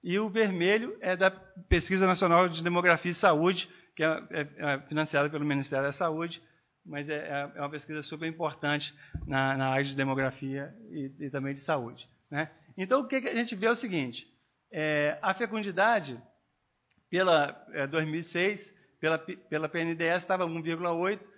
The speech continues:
e pela pnad, em dois mil e oito, estava, é, um vírgula nove. Então, tem uma pequena diferença,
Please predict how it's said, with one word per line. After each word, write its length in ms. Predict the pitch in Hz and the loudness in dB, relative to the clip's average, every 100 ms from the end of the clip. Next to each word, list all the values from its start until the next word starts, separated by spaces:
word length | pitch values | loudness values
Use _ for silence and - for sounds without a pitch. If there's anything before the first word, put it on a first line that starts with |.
| _ _ | _ _
e 80 | 170 | -6
pela 200 | 175 180 | -2 -2
pnad, 500 | 185 175 160 175 175 | -2 2 4 4 2
em 60 | |
dois 160 | 175 170 | -2 -2
mil 100 | 170 | 0
e 60 | 156 | 0
oito, 160 | 170 | 0
estava, 320 | 170 170 185 - | 0 -2 -4 -10
é, 160 | - 143 | -4 -2
um 140 | 160 | -2
vírgula 260 | 165 180 190 | -4 -2 -2
nove. 380 | 160 131 107 - - _ _ | 0 0 -2 -6 -20 _ _
Então, 160 | 202 | -6
tem 120 | 208 240 | -4 -2
uma 120 | 233 | -2
pequena 360 | 233 202 214 | -4 -4 -2
diferença, 640 | 208 - 214 185 214 220 | -4 4 4 6 4 2